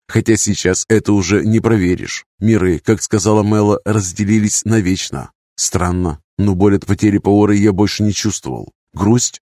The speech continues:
Да. Тоску? Вероятно. Но боль все-таки нет. Складывалось ощущение, что Мэл,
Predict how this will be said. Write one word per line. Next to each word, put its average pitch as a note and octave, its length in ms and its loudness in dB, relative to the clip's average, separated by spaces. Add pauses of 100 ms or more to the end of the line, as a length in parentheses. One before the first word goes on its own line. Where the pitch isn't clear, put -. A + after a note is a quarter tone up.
Да. E2 360 -2 (120)
Тоску? - 540 0 (160)
Вероятно. F#2 720 0 (120)
Но G2 160 0
боль G2+ 380 2 (240)
все-таки - 480 -2
нет. F2 240 -2 (260)
Складывалось G2+ 600 0
ощущение, G#2+ 640 0
что - 240 -2
Мэл, F#2 340 0